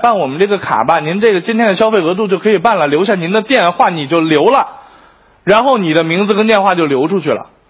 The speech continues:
我就经常碰到这种骚扰。那天拿起一个电话来，是卖保险的。原来呢，我碰到这种时候特别无奈，我就给他挂上，挂上或者骂他一句，“你有病啊”，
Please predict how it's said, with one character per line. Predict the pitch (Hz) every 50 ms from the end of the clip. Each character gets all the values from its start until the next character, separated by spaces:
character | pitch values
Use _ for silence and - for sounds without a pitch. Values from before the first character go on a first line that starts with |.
| _ - -
我 | 160 170
就 | 175 208
经 | 202 240 247 233
常 | 233 180 185
碰 | 185 196 170
到 | 151 143
这 | 139
种 | 147 127 113 113
骚 | - 120 113
扰。 | 113 107 - - - - - _
那 | 220 202
天 | 190 202 196 185 -
拿 | 135 143 156
起 | 147
一 | 139
个 | 139 147
电 | 151 147 131
话 | 143 160 139 120
来， | 110 95 - - - -
是 | - - 190
卖 | 185 202 214 170 143
保 | 135 143 185
险 | 214 - 175 117 92 101
的。 | 107 107 - - _ - - - _ _
原 | 175 190 226 254 277
来 | 269 226 233
呢， | 247 262 214
我 | 156 139
碰 | - 214 226
到 | 220
这 | 214 208
种 | 170 143
时 | 135
候 | 156 180 196 196
特 | 190 - 220
别 | 180 185
无 | 196 185 156 175
奈， | 202 208 151
我 | 120 123
就 | 151
给 | 156 147
他 | 127 131
挂 | - - 262 240 143 113 110
上， | - - 92 80 - _ _ _ _ _ _ _ _ _ _ _ _ _ _
挂 | - - 233 170
上 | 151 143 143
或 | 180
者 | 190 180
骂 | 208 277 339 202 180
他 | 180 160
一 | 131 123 120
句 | 123 127 123
，“你 | 160
有 | 202 226 175
病 | 156 - 285 277 190
啊”， | 135 113 - -